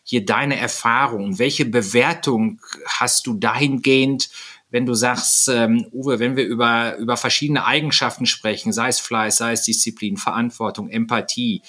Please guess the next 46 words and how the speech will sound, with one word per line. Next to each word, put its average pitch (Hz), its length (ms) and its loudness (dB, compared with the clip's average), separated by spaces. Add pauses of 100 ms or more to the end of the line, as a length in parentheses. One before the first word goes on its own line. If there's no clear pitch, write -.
(460)
äh, 107 220 -2
wo 147 160 -4
würdest 147 340 2
du 143 340 2
dort 123 280 2
Schwerpunkte 151 600 -2
legen? 135 320 0
Hast 127 160 0
du 135 40 -6
dort 127 140 -2
spezielle 139 420 0
Erfahrungen 123 480 0
gemacht, 135 340 0
wo 123 80 -2
du 131 100 -2
sagst, 127 340 2
also 117 180 -4
das 123 220 0
ist 127 120 2
für 131 140 -4
dich, 123 320 0 (600)
ähm, 117 460 0
sehr, 135 220 2
sehr 135 160 2
deutlich 139 500 2
geworden, 139 440 0
dass 113 180 0
das - 300 0
ein, 120 280 0
ein, 117 360 0
ein 113 300 0
ganz, 147 280 0
ganz 139 260 -2
wesentlicher 147 520 2
Aspekt 143 440 0
ist? 147 160 2
Und 127 100 -4
jetzt 120 160 -2
bin 131 100 -2
ich 143 160 -6
mal 127 100 4
ein 120 160 0
wenig 135 300 2
lax - 320 2
in 147 100 2
meiner 139 380 0